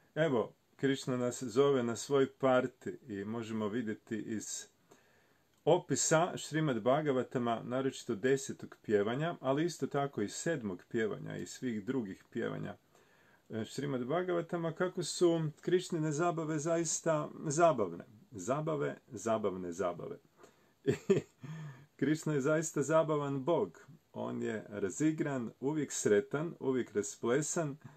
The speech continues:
uvijek raspjevan, uvijek mlad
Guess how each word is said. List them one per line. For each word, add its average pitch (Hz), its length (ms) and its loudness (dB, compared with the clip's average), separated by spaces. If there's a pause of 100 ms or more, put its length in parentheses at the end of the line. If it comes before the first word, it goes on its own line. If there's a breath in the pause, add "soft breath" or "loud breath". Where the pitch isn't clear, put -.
(380 loud breath)
uvijek 135 440 0
raspjevan, 147 1080 4 (220)
uvijek 139 500 2 (1300)
mlad 107 600 2